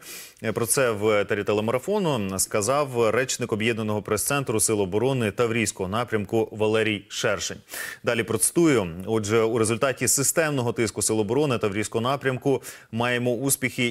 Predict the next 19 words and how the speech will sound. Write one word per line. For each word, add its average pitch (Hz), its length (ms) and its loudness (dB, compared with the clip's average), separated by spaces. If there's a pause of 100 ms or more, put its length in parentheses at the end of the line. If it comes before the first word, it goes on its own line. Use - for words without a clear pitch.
і 123 100 0
просунулися 117 640 0
на 117 80 0
півтора 113 340 0
кілометра 107 560 0
вглиб, 117 440 0
е, 113 320 4 (240)
окупованих 113 460 0
територій 139 500 2
на 113 500 0
Мелітопольському 107 1080 0
напрямку 90 460 -4
Сил 107 220 2
оборони 117 400 0 (100)
закріплюються 131 640 0
на 113 280 -2 (680)
зайнятих 107 680 0 (380)
рубежах". 110 640 0 (320)
Але, 131 400 2